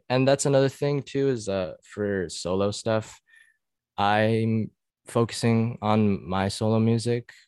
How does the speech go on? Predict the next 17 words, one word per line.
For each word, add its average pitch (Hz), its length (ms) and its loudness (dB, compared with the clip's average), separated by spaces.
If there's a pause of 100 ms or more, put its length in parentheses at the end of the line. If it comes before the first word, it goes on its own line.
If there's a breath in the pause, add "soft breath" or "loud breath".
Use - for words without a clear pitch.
(140)
right 117 240 0
now, 117 380 2
and 98 380 -2
I'm 95 560 -2 (1120)
trying 101 400 0
to, 95 80 2
uh, 85 520 -4
finish 90 380 -6
that 87 180 -4
by 90 120 -4
the 85 100 -6
end 90 140 -4
of 82 40 -6
this 87 220 -12
year. 95 460 -2 (1000 soft breath)
And, 87 220 -2
um, 64 300 -8